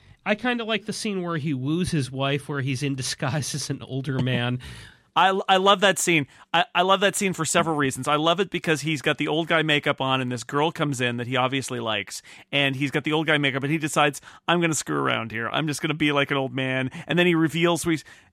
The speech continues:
Speaker 2: he's like, "No, I can, I can still dance," and he dances, and she's like, <gasps> "Oh, you're gonna give yourself a heart attack," and then your, your wrinkles are wiping off. What is going on here?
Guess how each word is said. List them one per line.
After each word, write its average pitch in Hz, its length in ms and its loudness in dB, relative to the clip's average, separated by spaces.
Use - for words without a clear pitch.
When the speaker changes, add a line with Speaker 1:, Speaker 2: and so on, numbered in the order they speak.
Speaker 2:
he's 156 220 -6
like, 160 160 -2
"No, 285 180 4
I 240 80 6
can, 240 220 -4
I 220 80 2
can 247 140 -4
still 202 200 0
dance," 185 400 4
and 170 80 0
he 165 80 0
dances, 156 540 0
and 160 100 -2
she's 160 160 -4
like, 170 140 0
<gasps> - 20 2
"Oh, 311 420 6
you're 262 140 4
gonna 254 160 4
give 269 160 0
yourself 254 260 -2
a 247 60 -4
heart 254 240 2
attack," 220 460 0
and 160 100 -2
then 156 220 0
your, 175 280 -4
your 214 140 -4
wrinkles 226 420 0
are 143 80 0
wiping 147 380 0
off. 143 340 0
What 220 160 0
is 185 200 -2
going 196 280 2
on 240 200 -2
here? 135 260 -4